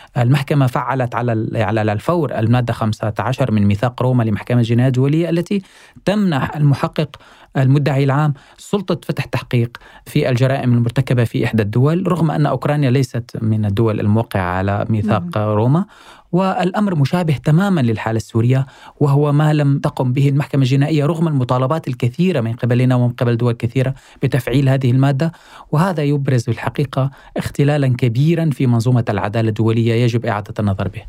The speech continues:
Speaker 2: ورغم هذه الازدواجية في الموقف الغربي سواء بالنسبة للحرب الجارية في أوكرانيا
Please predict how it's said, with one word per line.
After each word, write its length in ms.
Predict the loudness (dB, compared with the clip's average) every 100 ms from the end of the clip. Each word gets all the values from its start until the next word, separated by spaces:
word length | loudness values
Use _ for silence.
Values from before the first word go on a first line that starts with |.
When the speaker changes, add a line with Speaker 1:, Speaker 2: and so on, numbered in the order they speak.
| -2
Speaker 2:
ورغم 400 | 0 2 2 2
هذه 420 | 2 0 2 2 2
الازدواجية 840 | 0 0 0 0 2 2 2 0
في 140 | 0
الموقف 540 | 0 2 0 -2 -2 0
الغربي 520 | 0 2 0 2 0
سواء 340 | 0 0 2
بالنسبة 580 | 0 2 2 2 0 -2
للحرب 440 | 0 -2 -2 0 0
الجارية 460 | 0 0 2 2
في 180 | 0 0
أوكرانيا 560 | 0 0 2 2 2